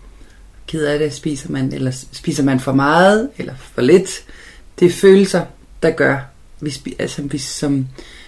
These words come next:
som ligger bag det her. Så det, der faktisk er vejen, hvis nu vi skal sige det, det er det samme, der sker, hver gang du bliver taget af en sirene. Så handler det om følelser i dig.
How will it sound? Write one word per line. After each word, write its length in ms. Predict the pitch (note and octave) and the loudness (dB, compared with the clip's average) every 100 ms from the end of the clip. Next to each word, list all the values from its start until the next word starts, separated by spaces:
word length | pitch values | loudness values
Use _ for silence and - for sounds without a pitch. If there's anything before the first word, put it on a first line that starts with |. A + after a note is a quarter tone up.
| - | -14
som 220 | - D#3 | -4 0
ligger 240 | D3+ D3+ D3 | 0 0 -2
bag 400 | - D#3+ C3 C3 - - | 2 2 2 -4 -18 -14
det 80 | C3+ | -10
her. 220 | C3 C3+ C3 - - - - - | -8 -8 -10 -16 -20 -20 -20 -14
Så 360 | - D#3+ D3 C#3+ - | -4 -2 -2 -4 0
det, 120 | G3 | 2
der 100 | G#3 | 4
faktisk 460 | F#3+ D#3 - C#3+ - | 2 -2 -4 -8 -6
er 100 | C#3 | -4
vejen, 460 | E3 F3+ D3+ C3 - - - - - _ - - | 0 2 0 -4 -12 -20 -20 -20 -20 _ -16 -10
hvis 200 | C3 D3+ | -8 -8
nu 60 | |
vi 100 | C#3+ | -8
skal 160 | C3 C3 | -10 -10
sige 140 | C#3 | -10
det, 140 | C3+ C3 | -8 -6
det 60 | |
er 60 | D3+ | -4
det 100 | C3+ | -2
samme, 340 | - E3+ F#3+ | 0 4 4
der 80 | F#3+ | 4
sker, 280 | F3 F3+ D#3 | 2 0 2
hver 220 | E3 A3+ | 4 6
gang 200 | G#3 G3 | 6 2
du 60 | F3 | 2
bliver 200 | F3+ F3 | 2 2
taget 420 | - E3 F3 F3+ | 0 2 2 0
af 80 | E3+ | -2
en 100 | D3+ | -4
sirene. 540 | D#3+ C#3+ C3 C3+ C#3+ C3 - - _ - - - - - - - | -4 -2 0 0 -4 -10 -20 -20 _ -20 -20 -20 -20 -20 -20 -12
Så 140 | - E3+ | -4 -2
handler 360 | D#3 E3 F3 | 0 2 4
det 260 | E3 C#3+ C3+ - - - | 2 0 -4 -14 -20 -4
om 220 | D3 D3 - - - - - | 0 0 -2 -14 -20 -12 -4
følelser 280 | D3 C3 - - - - - - - - - _ - - - D3 | -4 -4 -12 -20 -20 -20 -20 -20 -20 -20 -20 _ -20 -20 -12 -6
i 60 | |
dig. 240 | C3 A2 | -4 -6